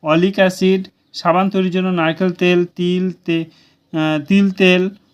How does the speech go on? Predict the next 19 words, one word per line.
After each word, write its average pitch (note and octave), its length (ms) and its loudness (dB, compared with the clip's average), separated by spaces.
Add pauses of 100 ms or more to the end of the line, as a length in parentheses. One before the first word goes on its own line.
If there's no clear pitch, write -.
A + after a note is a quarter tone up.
(120)
তুলা F3+ 280 2
বীজ F#3+ 380 -4
তেল, F3+ 360 -4 (560)
খনিজ F3+ 380 0
জৈব F3 400 0
ওই F3 360 -2
চর্ব F3+ 680 0
ব্যবহার C#3+ 340 -2
করা B2+ 240 -4
হয়। A#2+ 240 -6 (1300)
নেক্সট G3+ 240 -4
কোয়েশ্চেন E3 440 -2
বলছে, F3 180 -2
গান্ধী F3+ 440 0
পরিচালিত G3 580 0
ভারতের E3 460 0
প্রথম F#3+ 380 -4
সত্যাগ্রহ E3+ 640 -2
কোনটি? B2 540 -2